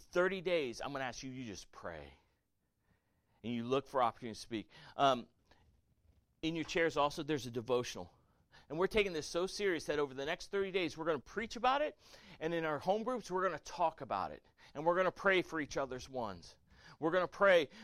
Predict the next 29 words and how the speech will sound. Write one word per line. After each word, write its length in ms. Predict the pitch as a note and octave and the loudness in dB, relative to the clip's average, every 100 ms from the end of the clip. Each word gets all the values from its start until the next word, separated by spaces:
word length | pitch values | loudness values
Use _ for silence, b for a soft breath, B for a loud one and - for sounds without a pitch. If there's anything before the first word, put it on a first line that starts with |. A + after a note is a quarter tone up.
| B | B
for 180 | E3+ F3 | 2 6
that 160 | D#3+ D3 | 6 4
you 120 | E3 | -2
find 340 | - F3+ E3+ | 6 6 8
that. 120 | D3 | 4
And 80 | C#3+ | 2
so 140 | - E3 | 2 4
there's 280 | F3+ E3+ | 4 2
a 60 | E3 | 0
reading 440 | D3+ G3+ G#3+ F#3+ | 0 0 2 0
in 100 | D#3 | 0
there 200 | C#3 B2+ | 0 0
every 280 | D3+ F3+ G3 | 2 2 0
single 320 | - G3+ F#3 | -2 -2 -2
day, 260 | F3 F3+ D3+ | 2 4 4
and 80 | C3 | 2
I 80 | D#3 | 2
want 180 | F#3 | 4
our 100 | F3+ | 4
home 260 | C#3+ F3 G3 | 2 0 0
groups 380 | A3 A#3 - - B B - | -2 -4 -6 -18 B B 2
that 240 | D3+ C3+ B2 | 6 6 6
they 160 | F3 | 6
go 240 | E3+ G3+ F#3 | 10 8 10
over 340 | G3 E3 D#3+ | 6 6 2
those 460 | A#2+ G2 E2+ - - _ _ _ _ _ _ | 0 -2 -4 -12 -14 _ _ _ _ _ _
on 120 | - C#3+ | -2 0
the 80 | |
way, 120 | D#3+ | 2